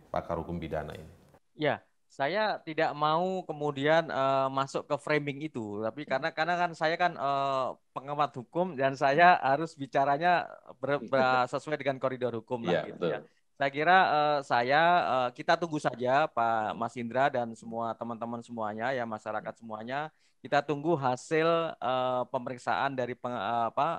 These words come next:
Speaker 2: eh, pem-, majelis hakim
Speaker 1: Iya.
Speaker 2: yang nanti akan memeriksa itu, karena
Speaker 1: Hmm.
Speaker 2: ada satu asas bahwa, apa namanya, putusan pengadilan itu, eh, harus dianggap benar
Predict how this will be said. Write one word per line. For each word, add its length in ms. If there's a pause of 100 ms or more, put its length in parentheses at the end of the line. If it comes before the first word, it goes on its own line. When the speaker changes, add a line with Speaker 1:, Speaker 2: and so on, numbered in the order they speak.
Speaker 2:
eh, 120
pem-, 280
majelis 400
hakim 400 (240)
Speaker 1:
Iya. 240
Speaker 2:
yang 80
nanti 160
akan 260
memeriksa 480
itu, 320
karena 460 (160)
Speaker 1:
Hmm. 240
Speaker 2:
ada 260
satu 300
asas 560
bahwa, 720 (340)
apa 240
namanya, 240
putusan 540
pengadilan 560
itu, 460
eh, 500
harus 340
dianggap 320
benar 320